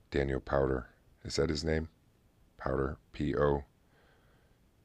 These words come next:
W T E R. Powder! There we go. Bad Day. We hear that song too. Stick around. Maybe you, uh,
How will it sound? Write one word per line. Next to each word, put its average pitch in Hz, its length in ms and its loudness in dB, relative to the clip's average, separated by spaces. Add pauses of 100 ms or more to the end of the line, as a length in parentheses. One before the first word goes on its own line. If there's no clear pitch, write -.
(280)
W 71 360 4
T 69 560 -4
E - 60 -2
R. 69 320 -2 (640)
Powder! - 680 6 (280)
There 78 160 -2
we 76 100 2
go. 73 200 6 (260)
Bad 90 300 8
Day. 82 380 8 (1160)
We 76 80 -10
hear 73 140 -8
that 67 180 -8
song 67 240 -6
too. 62 240 -8 (800)
Stick - 300 6
around. 104 300 12 (840)
Maybe 101 260 8
you, 110 280 12
uh, 98 320 12